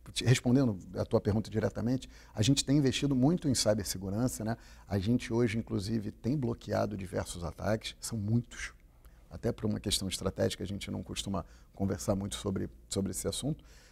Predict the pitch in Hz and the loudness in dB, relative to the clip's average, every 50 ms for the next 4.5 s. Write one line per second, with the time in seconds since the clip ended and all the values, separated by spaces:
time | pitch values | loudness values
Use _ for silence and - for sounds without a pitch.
0 | - - - 104 107 123 - 123 123 - - 120 113 110 117 107 - - 107 - | -18 -4 0 2 2 4 4 2 0 0 2 4 4 4 4 2 -2 -4 -6 -4
1 | - 135 131 120 113 107 104 92 82 - - 82 90 90 87 82 98 113 117 117 | -2 2 4 4 6 6 4 2 0 -4 -6 -4 -2 -2 0 2 2 2 2 2
2 | 123 120 - - 104 101 98 98 90 107 104 101 98 95 110 113 - - 113 113 | 0 -2 0 0 0 0 0 0 0 -2 -2 -2 -2 0 0 0 0 2 0 0
3 | - 117 110 - - - - - 127 107 113 120 143 156 - 98 90 101 95 - | 0 -2 -10 -10 -12 -18 -18 -8 2 6 8 8 8 8 4 0 -6 -6 -6 -6
4 | - - 90 85 82 101 113 123 - - | -4 -4 -2 -2 -2 -2 -2 -4 -4 -8